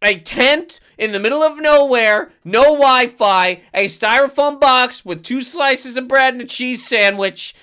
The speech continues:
and no acts at all. And people will pay for it. Why? Because people continued to pay for things that Ja Rule was doing,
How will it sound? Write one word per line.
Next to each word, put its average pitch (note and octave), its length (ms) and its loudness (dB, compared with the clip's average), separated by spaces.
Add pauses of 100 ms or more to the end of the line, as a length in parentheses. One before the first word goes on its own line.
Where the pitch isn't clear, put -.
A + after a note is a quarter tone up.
(160)
and F#3+ 280 0
no G3 280 4
acts E3 360 0
at D#3 100 -2
all. A#2+ 260 -4 (120)
And E3 240 -4
people G#3 720 0 (160)
will E3 520 0 (180)
pay E3+ 380 -2
for B2+ 340 -8
it. F#2+ 100 -18 (200)
Why? E3 600 0 (180)
Because C3+ 480 -10
people F3 680 -8 (360)
continued F3 640 -10
to F#3+ 100 -16
pay D#3+ 360 -6
for D#3 160 -12
things D#3 340 -10
that B2+ 240 -12
Ja F3 320 -2
Rule A#3+ 280 -4
was A3 200 -12
doing, A#3+ 540 -2